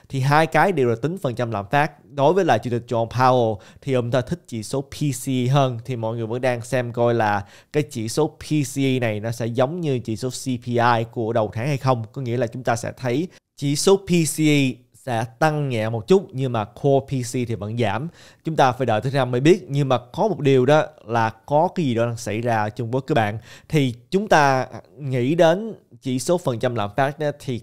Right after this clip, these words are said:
khắp nơi trên thế giới bây giờ đó cùng một cái chí hướng là đẩy lùi lạm phát các bạn. Ngoại trừ là Trung Quốc, các bạn đã biết là chỉ số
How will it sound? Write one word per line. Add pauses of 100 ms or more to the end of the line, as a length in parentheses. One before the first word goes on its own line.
khắp
nơi
trên
thế
giới
bây
giờ
đó (180)
cùng (300)
một
cái
chí
hướng
là
đẩy
lùi
lạm
phát
các
bạn.
Ngoại
trừ
là
Trung
Quốc,
các
bạn
đã
biết
là
chỉ
số